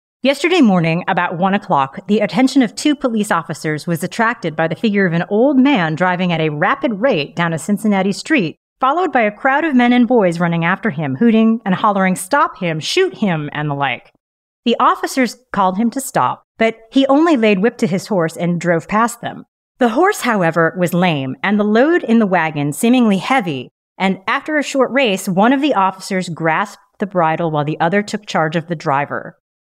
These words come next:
The driver was Old Cunny, who, returning after a night's work at his ghoulish employment, had been delayed on his road home by an accident to his vehicle.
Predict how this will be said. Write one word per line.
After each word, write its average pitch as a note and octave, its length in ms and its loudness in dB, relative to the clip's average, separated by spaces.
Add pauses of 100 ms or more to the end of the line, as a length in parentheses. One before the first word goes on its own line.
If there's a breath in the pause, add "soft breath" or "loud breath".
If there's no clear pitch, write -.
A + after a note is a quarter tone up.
(220)
The C4+ 60 -2
driver D#4+ 320 0
was D#4 160 0
Old C4+ 200 2
Cunny, B3 380 0
who, F3+ 420 2
returning G#3 520 2
after F#3 280 0
a E3+ 60 2
night's E3 300 -2
work F3 200 2
at D#3 120 -2
his E3+ 160 -4
ghoulish E3 400 -2
employment, C#4 580 2 (320)
had D#4 220 2
been D4+ 180 4
delayed C4+ 380 2
on D#4 100 4
his C4 220 2
road G#3 240 2
home F3+ 280 0
by E3 180 2
an E3+ 140 -4
accident E3+ 520 -6
to F3 60 -6
his D#3 200 -6
vehicle. C#3 540 -6